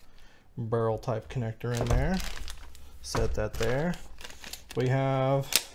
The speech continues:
this is one of the micro S D cables. This is a s-, a small one.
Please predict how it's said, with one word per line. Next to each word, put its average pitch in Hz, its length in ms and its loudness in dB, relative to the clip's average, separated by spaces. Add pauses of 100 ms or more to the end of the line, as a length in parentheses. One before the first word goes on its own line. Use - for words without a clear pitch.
(480)
this 131 160 -2
is 123 120 -4
one 139 200 0
of 135 60 2
the 123 160 0
micro 131 580 0 (800)
S 131 240 -4
D 156 160 -8
cables. 147 760 -4 (180)
This 127 120 -4
is 113 100 -6
a - 40 -8
s-, - 240 -8 (1800)
a - 40 -12
small 190 440 2
one. 190 360 4